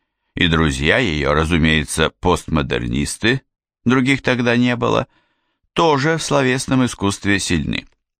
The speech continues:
И вот выступают они один за другим со сцены, где в особом кресле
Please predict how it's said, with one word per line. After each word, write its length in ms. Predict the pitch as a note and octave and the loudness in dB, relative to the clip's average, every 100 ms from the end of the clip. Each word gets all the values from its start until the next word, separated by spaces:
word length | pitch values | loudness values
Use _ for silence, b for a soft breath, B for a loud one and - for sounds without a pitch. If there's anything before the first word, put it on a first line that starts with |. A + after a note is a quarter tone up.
| _ _ _ _ B B B | _ _ _ _ B B B
И 100 | A#2 | 2
вот 220 | E3 G3+ | 2 2
выступают 920 | C#3 C3 - G2+ - G3 D#3+ C#3 - - | 0 0 0 0 2 2 0 -6 -14 -6
они 300 | - F2 G2 | 0 2 4
один 380 | F#2 F2+ F2+ F#2 | 2 2 2 2
за 140 | D#2 D#2+ | 2 0
другим 420 | D#2+ D#2 F#2 D#2+ | 0 0 0 0
со 200 | - - | -2 -8
сцены, 640 | - - D3 F3+ D#3+ C#3+ - _ _ _ - | -10 -4 -2 0 0 -4 -8 _ _ _ -10
где 280 | F#2 G#2 G2+ | -2 2 4
в 40 | |
особом 500 | G2+ - G#2+ F#2+ F2+ | 2 2 0 2 0
кресле 580 | E2+ G#2 G#2 - F2+ | 0 0 0 0 0